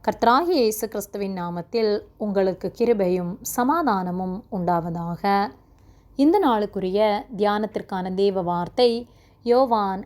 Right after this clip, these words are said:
அதிகாரம் பதிமூன்று, வசனம் முப்பத்தி ஐந்து. "நீங்கள் ஒருவரிலொருவர் அன்புள்ளவர்களாயிருந்தால், அதனால் நீங்கள் என்னுடைய சீஷர்கள் என்று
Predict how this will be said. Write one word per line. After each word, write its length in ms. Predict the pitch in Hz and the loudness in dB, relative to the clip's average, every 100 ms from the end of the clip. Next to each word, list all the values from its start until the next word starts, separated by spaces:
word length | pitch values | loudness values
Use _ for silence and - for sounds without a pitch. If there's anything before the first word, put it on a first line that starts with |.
| - | -8
அதிகாரம் 540 | 208 262 294 302 302 | -4 -2 0 0 0
பதிமூன்று, 800 | 214 196 190 185 185 208 202 202 - | -2 -2 -2 -4 0 2 2 0 -2
வசனம் 540 | 190 - 196 190 190 | -2 0 -2 -2 -4
முப்பத்தி 460 | 233 208 226 247 - | -6 -2 -4 -2 -4
ஐந்து. 680 | 185 156 175 196 196 208 - - - - - | -2 -2 0 2 4 2 -6 -20 -20 -20 -12
"நீங்கள் 560 | 226 233 233 214 208 214 | -2 -2 2 2 2 0
ஒருவரிலொருவர் 960 | 240 277 330 381 339 226 190 202 202 196 | 2 4 4 4 4 2 2 2 2 0
அன்புள்ளவர்களாயிருந்தால், 1500 | 214 214 247 254 240 240 233 233 240 208 180 175 202 214 208 226 _ _ - | -4 -4 -2 0 2 2 2 4 4 2 -4 -2 0 2 0 -6 _ _ -8
அதனால் 680 | 208 208 240 220 208 208 214 | -4 -2 0 2 2 2 -2
நீங்கள் 640 | 214 233 254 233 214 - | -2 -2 2 2 2 0
என்னுடைய 480 | 233 240 311 339 349 - - | -2 -2 0 2 2 0 0
சீஷர்கள் 520 | 277 302 294 233 208 | 0 0 -2 2 0
என்று 520 | 185 190 247 220 226 | 0 2 4 4 0